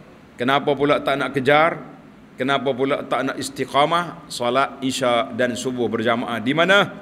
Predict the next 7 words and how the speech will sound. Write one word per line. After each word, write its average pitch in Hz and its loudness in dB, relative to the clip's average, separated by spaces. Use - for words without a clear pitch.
Di 107 -6
masjid. 104 -6
Eh, 135 -2
saya 160 0
solat 175 -2
di 170 -4
rumah. 196 0